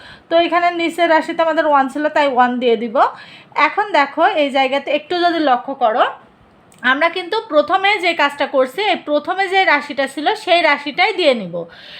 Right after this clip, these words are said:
নেয়ার পরে আমরা প্লাস চিহ্ন দিব, দেওয়ার পরে নিচের রাশিটা যেভাবে ছিল, সেভাবে আমরা এখানে বসিয়ে দিব।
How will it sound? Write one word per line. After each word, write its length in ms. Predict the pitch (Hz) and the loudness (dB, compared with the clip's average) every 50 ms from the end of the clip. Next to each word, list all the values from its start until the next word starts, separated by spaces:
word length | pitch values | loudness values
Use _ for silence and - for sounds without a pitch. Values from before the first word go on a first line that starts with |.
| - - - | -18 -10 -4
নেয়ার 240 | 277 320 359 370 370 | 0 2 4 4 2
পরে 320 | 370 381 403 359 311 320 415 523 523 - - - - - | 2 2 0 0 0 0 -2 -4 -8 -12 -18 -20 -12 -4
আমরা 400 | - 269 277 285 277 285 302 302 | 0 2 2 2 2 2 0 0
প্লাস 340 | 302 - 330 311 320 320 320 - - | 0 0 2 2 2 2 0 -2 -6
চিহ্ন 260 | 359 339 349 349 359 | -4 -2 0 0 0
দিব, 220 | 285 359 359 320 440 539 539 508 - | 2 0 -2 0 2 0 0 0 2
দেওয়ার 200 | 302 294 302 294 | 2 2 2 2
পরে 180 | 302 320 311 | 2 0 0
নিচের 400 | 302 294 311 320 294 - 359 339 | 0 -2 -6 -6 0 0 2 2
রাশিটা 420 | 294 262 254 - 302 294 339 381 381 | 2 0 0 -2 -4 0 2 2 2
যেভাবে 500 | 320 339 320 320 330 311 320 359 381 370 - | 2 0 2 2 2 2 2 0 -2 -2 -4
ছিল, 140 | - 370 381 480 554 554 | -6 -4 0 0 -2 -2
সেভাবে 500 | - - 370 339 285 311 269 240 320 403 | -2 -2 -2 0 2 0 2 4 4 4
আমরা 320 | 440 370 294 277 311 381 | 4 2 0 2 0 0
এখানে 380 | 427 349 - - 285 311 370 440 359 | 0 0 -4 -4 -2 0 0 0 0
বসিয়ে 380 | 311 294 277 - - 269 226 202 | 0 -2 -2 -2 -4 -4 -4 -4
দিব। 340 | 180 170 160 170 170 180 | -4 -8 -10 -10 -14 -14